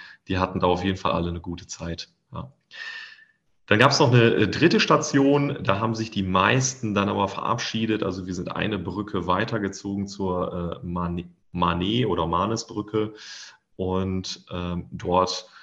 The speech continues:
haben wir dann nur noch, ja, ich weiß nicht, mit fünfzehn bis zwanzig Leuten gestanden, ähm, haben, sag ich mal, den Abend ausklingen lassen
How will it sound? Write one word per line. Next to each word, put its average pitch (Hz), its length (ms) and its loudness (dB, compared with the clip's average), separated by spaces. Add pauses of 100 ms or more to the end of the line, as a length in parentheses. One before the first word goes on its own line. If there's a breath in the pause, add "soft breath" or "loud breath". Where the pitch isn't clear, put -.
(120 loud breath)
haben - 180 -10
wir 175 80 2
dann 90 240 0
nur 87 100 -4
noch, 87 220 -6
ja, 90 280 -2
ich - 140 -14
weiß 85 240 -6
nicht, 85 200 -16
mit 87 140 -12
fünfzehn 92 500 -10
bis 87 160 -10
zwanzig - 440 -10
Leuten 98 360 -2
gestanden, 90 680 -8 (540 loud breath)
ähm, 87 600 -4
haben, 107 220 2
sag 107 100 6
ich 98 80 2
mal, 95 80 2
den 98 140 2
Abend 92 260 2
ausklingen 90 540 -2
lassen 87 480 -6